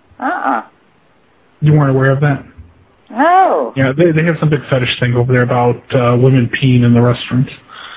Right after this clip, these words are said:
Speaker 2: Uh, let's see here. Apparently, also, were you aware they collect your name and other details for the Chinese government?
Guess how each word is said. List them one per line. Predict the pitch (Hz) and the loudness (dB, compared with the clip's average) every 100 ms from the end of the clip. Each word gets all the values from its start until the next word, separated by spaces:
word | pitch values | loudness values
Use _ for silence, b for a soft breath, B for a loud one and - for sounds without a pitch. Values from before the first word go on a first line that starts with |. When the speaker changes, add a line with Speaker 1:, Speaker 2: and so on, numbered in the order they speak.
| B B B B _ | B B B B _
Speaker 2:
Uh, | - 143 143 139 135 135 135 | -2 0 2 2 0 0 -2
let's | 156 151 - | -4 -6 -8
see | - - | -10 -10
here. | - - 92 - B B B B B B B _ _ _ _ _ _ _ _ - - B B B | -8 -8 -8 -8 B B B B B B B _ _ _ _ _ _ _ _ -20 -20 B B B
Apparently, | 156 - 180 156 147 147 | -4 0 -2 2 0 2
also, | 143 147 156 131 | 0 0 -2 0
were | 135 | 2
you | 131 | 2
aware | 135 | 2
they | 127 127 | 0 -2
collect | - 131 123 | -2 -2 0
your | 127 | 0
name | 123 123 | 2 2
and | 123 | 2
other | 123 120 | 0 0
details | 120 120 131 120 | 0 -2 -2 -2
for | 127 | 0
the | 117 | 0
Chinese | - 123 123 120 | 0 -2 0 0
government? | 123 127 139 151 - | -2 0 0 0 -4